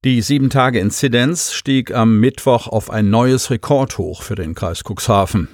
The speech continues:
Der Wert für die Neuinfektion pro hunderttausend Einwohner liegt jetzt bei eintausendeinhundertneun. Vortag eintausendsechsundfünfzig Komma zwei. Bisher lag der Höchstwert für das Cuxland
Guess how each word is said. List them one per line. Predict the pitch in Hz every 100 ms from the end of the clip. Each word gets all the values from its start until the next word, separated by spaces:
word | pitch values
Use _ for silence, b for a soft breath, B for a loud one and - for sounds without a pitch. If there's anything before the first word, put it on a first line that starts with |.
| _ -
Der | 104
Wert | 113 131 -
für | 113
die | 104
Neuinfektion | 110 117 127 - - - 123 131
pro | 117 113
hunderttausend | 107 101 104 101 98 92
Einwohner | 113 110 110 113 107 101
liegt | 98 - - -
jetzt | 101 95 - -
bei | 92 90
eintausendeinhundertneun. | 104 104 - 101 87 98 - - 90 90 92 90 85 87 90 104 98 76 B B B B B _
Vortag | - 131 123 - 107 104 - b b b
eintausendsechsundfünfzig | - 110 113 101 92 95 87 - - 110 - - 107 101 78 - - -
Komma | - 85 85
zwei. | - - 78 69 - _ B B B B -
Bisher | 127 - 143 127
lag | 113 -
der | 113
Höchstwert | 107 92 - 101 87
für | -
das | 92 -
Cuxland | 113 92 - 101 92